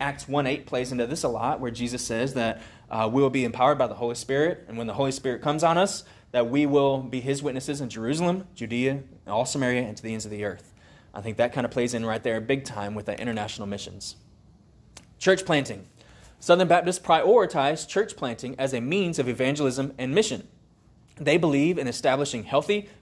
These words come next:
Bible-based churches to reach communities and make disciples. I, I, I want to take a moment there and, and kind of talk about that. Healthy, Bible-based churches. I don't think you can have a healthy church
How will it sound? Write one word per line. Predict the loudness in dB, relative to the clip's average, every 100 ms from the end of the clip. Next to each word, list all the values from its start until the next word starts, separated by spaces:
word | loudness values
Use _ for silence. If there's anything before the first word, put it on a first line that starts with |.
| _
Bible-based | 2 4 6 4 0 -2
churches | -6 -4 -8 -8
to | -6
reach | -4 -4 -4
communities | -6 -4 2 2 2
and | -2
make | -4 -4
disciples. | -4 0 0 -2 -10 -12 -18 -20 -20 -20 -20 -20 _ 2
I, | 4 4
I, | 2 -2
I | 2
want | 4 6
to |
take | 4
a |
moment | 4 2 2
there | -2 -2 -6 -8
and, | -8 -8
and | -6
kind | -4
of | 2
talk | 2 4
about | 0
that. | 0 -4
Healthy, | 2 2 4 0 0
Bible-based | -2 0 0 0 0 -2
churches. | -4 -4 -8 -14 -16 _ -20 -20 -20 -20 -20 -20 -20 -20 _ -4
I | 6 6
don't | 6
think | 2 0
you | 0
can | 0
have | 2 2
a |
healthy | 2 2 2
church | 4 2 2 -8